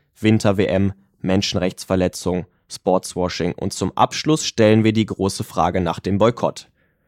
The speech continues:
Warum gab es keinen und wie viel Sinn hätte er überhaupt gehabt? Im Mittelpunkt des Ganzen steht natürlich Katar.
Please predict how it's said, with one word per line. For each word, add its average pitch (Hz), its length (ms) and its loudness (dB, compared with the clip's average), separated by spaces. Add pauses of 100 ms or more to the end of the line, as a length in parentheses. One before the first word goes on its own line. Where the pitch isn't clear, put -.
(160)
Warum 123 240 4
gab 131 240 4
es 143 100 0
keinen 80 340 -4 (120)
und 117 140 -2
wie 120 80 -2
viel 120 180 4
Sinn 135 240 6
hätte 117 260 2
er 76 80 0
überhaupt 87 440 -2
gehabt? - 440 -10 (800)
Im 110 160 6
Mittelpunkt 113 540 4
des 104 100 2
Ganzen 104 380 2
steht - 260 0
natürlich 107 460 2
Katar. - 500 0